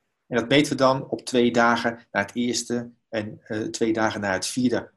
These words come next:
eh, vaccin. Dus dat geeft richting aan dat met een vaccinatie de daadwerkelijk T-celstimulatie plaatsvindt, wat ook voor een deel tumorspecifieke T-cel expansie betreft.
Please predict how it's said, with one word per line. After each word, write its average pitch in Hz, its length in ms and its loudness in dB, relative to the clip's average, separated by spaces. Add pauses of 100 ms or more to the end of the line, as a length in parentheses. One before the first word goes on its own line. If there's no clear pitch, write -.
eh, 101 180 -6
vaccin. 95 560 -6 (640)
Dus - 100 -6
dat 123 180 4
geeft - 380 0
richting 190 720 0 (160)
aan 156 480 2
dat 123 380 -2
met 156 300 0
een 113 300 -4
vaccinatie 139 1040 -6
de - 100 -6
daadwerkelijk 147 1080 2
T-celstimulatie 135 920 2
plaatsvindt, - 760 -4 (280)
wat 131 160 2
ook 165 180 6
voor 160 160 6
een 147 80 4
deel 151 300 2
tumorspecifieke 151 920 0
T-cel 98 560 -2 (340)
expansie - 640 -4
betreft. - 600 -14